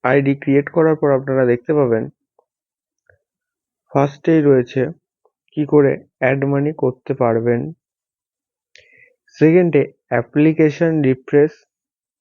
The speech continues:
তারপরেই নিচে রয়েছে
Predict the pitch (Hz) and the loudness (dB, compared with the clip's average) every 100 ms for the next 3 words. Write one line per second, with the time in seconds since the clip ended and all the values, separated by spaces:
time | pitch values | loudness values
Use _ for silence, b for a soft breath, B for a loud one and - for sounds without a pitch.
0 | _ _ _ _ _ _ _ _ - 127 | _ _ _ _ _ _ _ _ -2 0
1 | 131 139 _ _ 156 156 135 147 190 _ | 0 -2 _ _ 2 2 2 -2 -10 _
2 | _ _ _ - 147 147 185 165 147 127 | _ _ _ -4 -2 2 2 4 4 2
3 | - | -4